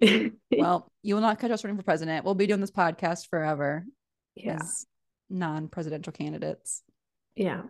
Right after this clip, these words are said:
Speaker 1: Maybe we'll win things that you don't have to be voted for.
Speaker 2: <laughs>
Speaker 1: <laughs> I don't know what that is. <laughs>
Speaker 2: I know. And then I feel like, did we earn it if no one actually voted for us to win it?
Speaker 1: <laughs>
Speaker 2: That's okay. Okay.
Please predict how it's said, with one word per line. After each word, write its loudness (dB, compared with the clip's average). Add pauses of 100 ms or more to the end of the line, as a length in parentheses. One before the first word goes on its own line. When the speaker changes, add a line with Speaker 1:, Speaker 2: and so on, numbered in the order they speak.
Speaker 1:
Maybe 8
we'll 6
win 4
things 0
that 2
you 0
don't 2
have -2
to -8
be -2
voted -2
for. -12 (640)
Speaker 2:
<laughs> -20
Speaker 1:
<laughs> -20
I 6 (240)
don't 10
know 10
what 10
that 10
is. 10
<laughs> 4
Speaker 2:
I 4
know. 6
And 6
then 6
I 6
feel 4
like, 0
did 2
we 0
earn -2
it 0
if -4
no -2
one 2
actually -2
voted 0
for 2
us 2
to 2
win 2
it? 4
Speaker 1:
<laughs> 6 (580)
Speaker 2:
That's -4
okay. 2
Okay. 6